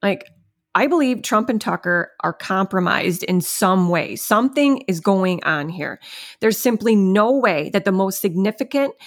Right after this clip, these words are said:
and destructive act by the government in U S history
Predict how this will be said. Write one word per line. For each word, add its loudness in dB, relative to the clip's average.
and 2
destructive -2
act 0
by 0
the 0
government 0
in 0
U 4
S -4
history -6